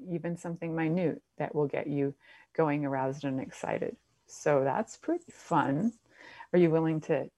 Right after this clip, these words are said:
just allow that to show up? So that's kind of a real basis. Acknowledge that this energy exists, acknowledge it in your body, and be willing to gift it to others. Now, how do we do that? Um, how do we do this in, a, in, we'll call it an ethical way?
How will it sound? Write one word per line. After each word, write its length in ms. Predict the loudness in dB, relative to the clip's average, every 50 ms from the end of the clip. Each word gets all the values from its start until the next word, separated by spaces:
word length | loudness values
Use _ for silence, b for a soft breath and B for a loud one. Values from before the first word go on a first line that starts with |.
| _ _ -20 -14 -4
just 380 | -2 0 0 0 -2 -8 -14 _ _ -6 -4
allow 400 | -2 0 2 2 2 2 2 2
that 240 | 2 0 0 0
to 100 | -6 -10
show 280 | -10 -8 -4 -2 0 0
up? 200 | 0 0 -2 -6
So 340 | -6 0 0 2 2 0 -6 B B B B B B B B 2
that's 300 | 8 10 10 10 8 6
kind 220 | -4 -2 0 0
of 80 | 2 2
a 80 | 2 6
real 220 | 8 10 10 10
basis. 540 | 10 6 4 4 2 0 -8 -10 -10 -8 0 0
Acknowledge 640 | 2 4 6 8 10 10 12 10 10 8 4 2
that 140 | -4 -4 -2
this 180 | -2 -2 -2
energy 400 | -2 0 0 2 0 0 2 0
exists, 520 | 0 0 -2 -4 0 0 0 0 0 -2 -6
acknowledge 460 | -6 -4 -4 -4 -4 -2 -4 -4 -4
it 100 | -4 -4
in 120 | -2 -2
your 140 | -2 -2 -4
body, 420 | -4 -2 0 0 2 2 0 -2 -2
and 120 | -2 0
be 80 | 0 0
willing 440 | 2 2 2 2 2 0 0 -2 -2
to 120 | -4 -4
gift 320 | -4 -2 -2 -2 -2 -2 -8
it 160 | -8 -8 -8 -20 -20 _ -20 -14
to 100 | -14 -12 -6 -4
others. 380 | -4 -4 -2 -4 -4 -4 -2 0
Now, 160 | 2 2 2
how 180 | 4 4 6
do 100 | 6 6
we 120 | 4 4 0
do 200 | -2 -2 -2 0
that? 260 | 0 -2 -2 -2 B B B B B B B B B B -2 0
Um, 380 | 0 2 2 0 -2 -4 -4 -2
how 80 | -2 -2
do 60 | 0
we 80 | 0 0
do 120 | -2 -2
this 280 | -2 -4 -4 -6 -8 -8
in, 80 | -6 -4
a, 100 | -4 -4 -4 -4
in, 220 | -4 -4 -4 -6 _ _ _ _ _ -6
we'll 140 | -4 -4 -2
call 240 | 0 0 2 2 2
it 60 | 0
an 120 | -2 -4 -2
ethical 500 | -2 -2 -2 -2 -4 -2 4 6 6 8
way? 260 | 8 6 6 4 2